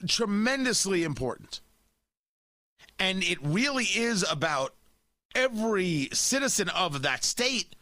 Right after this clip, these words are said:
to figure this one out. And what are you willing to do to ensure a growing workforce? Well, we don't want any more people. We certainly don't want those California crazies. Don't you send anybody from New York over here.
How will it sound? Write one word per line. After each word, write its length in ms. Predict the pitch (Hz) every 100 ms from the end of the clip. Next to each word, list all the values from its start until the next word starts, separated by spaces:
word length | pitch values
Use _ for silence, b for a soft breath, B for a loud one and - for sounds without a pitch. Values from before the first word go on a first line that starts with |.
| b b b b b -
to 140 | -
figure 380 | 190 240 208 226
this 240 | 202 190
one 160 | 185 180
out. 260 | 226 247 175
And 100 | 165
what 200 | 170 220
are 20 |
you 140 | 233
willing 380 | 220 202 196 196
to 120 | -
do 640 | 143 92 190 226 147 123 123 B B B
to 240 | - 208 190
ensure 880 | 196 170 - - 226 240 180 151 156
a 120 | 170
growing 400 | 156 151 170 165
workforce? 600 | 160 202 - - 180 -
Well, 300 | 139 127 113
we 140 | 110 123
don't 120 | 123
want 160 | 123
any 120 | 120 120
more 180 | 131
people. 380 | 127 175 190 180
We 100 | 120
certainly 260 | 101 143 131
don't 140 | 131
want 160 | 131 127
those 140 | 117
California 520 | - 135 113 185 185
crazies. 460 | 156 175 170 151 139 B B
Don't 180 | - 160
you 60 | 165
send 240 | 165 165
anybody 320 | 151 143 139
from 220 | 127 139 151
New 60 |
York 300 | 185 202 180
over 160 | 196 185
here. 220 | 180 180